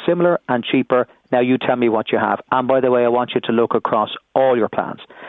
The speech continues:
And if you do that with each of the three insurance companies, you'll still get a number of plans, but it narrows it down quite considerably. And, and that's really the, the, the, the way to engage with them. Unfortunately, what happens is, Jerry, too many people don't engage with the insurance companies at all. Okay, they simply just,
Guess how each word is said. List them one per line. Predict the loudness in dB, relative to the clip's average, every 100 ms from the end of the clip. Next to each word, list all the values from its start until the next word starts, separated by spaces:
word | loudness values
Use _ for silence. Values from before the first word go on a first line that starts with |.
| -20 -4
And | -2
if | 2
you | 2
do | 2 0
that | 2 0 -2 -6 -4
with | -2 0
each | -2 -2
of |
the | -4 0
three | 0
insurance | 0 0 -2 -2
companies, | -2 0 0 -2 -6 -20 -20 _ _ 0
you'll | 0 2
still | 0 0
get | 2 0
a |
number | 0 -2
of | -2
plans, | 0 0 0
but | -2
it | -2
narrows | -2 0 0 0
it | -2
down | 0 0 0
quite | -2 -2
considerably. | -2 -2 -2 0 0 -2
And, | -2 -4
and | -2 0
that's | 0 0 -2
really | 0 0
the, | 0 -2
the, | 0 -2 0
the, | 0 0
the | 0
way | 0 0
to | -2
engage | -2 0 0 0
with | -2
them. | -4 -4
Unfortunately, | -4 0 0 0 0 0 0 -6 -6
what | -2 0
happens | 0 -2 -2
is, | -2
Jerry, | 0 0
too | 0 0
many | 0
people | 0 0 0
don't | 0 -2 -2
engage | -2 0 0
with | -2
the | -4
insurance | -2 -2 -2 -2
companies | -4 -2 -2 0
at | 0
all. | -2 -6 _
Okay, | -6 -2 0
they | 0 0
simply | -2 -2 -2
just, | -4